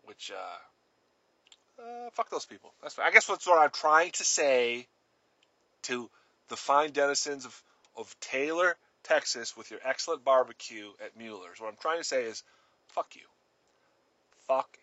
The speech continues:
you. Fuck you. Oh, look at her. Um, what was I saying? The, uh,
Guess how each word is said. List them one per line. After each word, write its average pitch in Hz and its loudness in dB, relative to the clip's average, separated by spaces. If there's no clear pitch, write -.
you. 117 -14
Fuck - -8
you. - -18
Oh, 143 -4
look 120 -10
at 107 -14
her. 135 -16
Um, 113 6
what 190 6
was 190 6
I 202 10
saying? 185 6
The, 123 -2
uh, 110 2